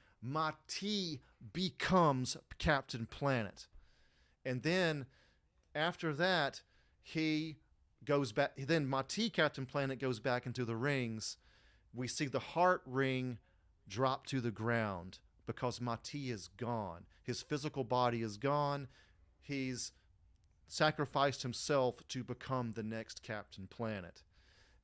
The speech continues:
And no, so now he's Earth's protector and things like that. So the other Planeteers pick up the heart ring. We don't give it to anybody just yet. And then it begins to rain, and we maybe have a, se-, uh, you know, a scene like that.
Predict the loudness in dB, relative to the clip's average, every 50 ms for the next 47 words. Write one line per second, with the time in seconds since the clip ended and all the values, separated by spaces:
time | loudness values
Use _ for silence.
0 | -12 -6 -4 -2 -2 -2 -2 -4 -6 -8 -6 -6 -4 -4 -4 -4 -4 -6 -4 -2
1 | -2 -2 -2 -2 -2 -4 -4 -2 -2 -2 -2 -4 -6 -8 -8 -8 -4 -2 -2 -2
2 | -4 -6 -8 -6 -6 -6 -8 -8 -8 -8 -6 -6 -6 -4 -4 -6 -4 -4 -4 -2
3 | -2 -2 -4 -4 -2 -2 -2 -2 -4 -8 -16 -20 -10 _ 2 4 4 4 2 2
4 | 0 0 0 0 -2 -2 0 0 2 2 2 2 0 -4 -8 -12 -18 _ _ 0
5 | 2 4 6 6 4 4 4 2 2 4 4 2 2 2 0 0 0 0 0 -2
6 | -4 -4 -2 0 0 0 0 0 0 -2 -2 0 0 -2 0 0 0 2 0 0
7 | 0 0 0 -2 -2 0 4 4 4 4 4 0 -6 -20 -20 -20 -20 -20 _ _
8 | _ _ -4 -2 0 0 0 0 -2 -2 -4 -4 0 0 0 0 0 -2 -4 -2
9 | 0 0 2 2 2 4 4 4 4 2 2 0 0 -2 -2 -2 -2 -2 -2 -2
10 | -2 -2 -4 -2 -2 -2 -2 -2 -2 -2 -4 -4 -8 _ _ _ _ _ _ _
11 | _ _ _ _ _ _ -12 -8 -6 -6 -6 -8 -8 -6 -4 -4 -4 -4 -4 -4
12 | -4 -4 -4 -4 -2 -2 -2 -2 -4 -4 -4 -4 -2 -2 0 -2 -2